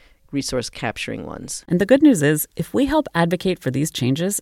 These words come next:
Speaker 2: it's something we can do to help the environment and make our communities more resilient in the face of climate change. And it's pretty painless, too. We're just reconnecting a loop. We don't have to give up anything but our shit like people have done for centuries, like Lena's family did in Soviet Russia.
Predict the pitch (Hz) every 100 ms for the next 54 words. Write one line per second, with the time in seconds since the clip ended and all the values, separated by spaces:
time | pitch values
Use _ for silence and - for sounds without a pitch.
0 | _ - - 202 277 254 202 - 165 135
1 | 185 151 135 165 - 139 131 127 156 220
2 | 233 - 160 175 196 180 156 165 196 185
3 | 180 151 139 185 196 143 156 208 139 -
4 | 156 139 151 - 151 - 196 247 - -
5 | - - - - 165 175 - 240 277 -
6 | 208 240 - - - - - - - -
7 | - 180 294 - - 156 233 185 185 -
8 | 165 135 127 151 - 127 170 247 - 127
9 | 147 156 147 - 160 220 139 123 107 -
10 | - - 240 - 131 165 - 131 170 156
11 | 123 151 196 180 156 180 277 165 - -
12 | - 147 - 123 160 165 - 135 151 165
13 | 151 143 143 139 139 - 123 120 - 165
14 | 180 165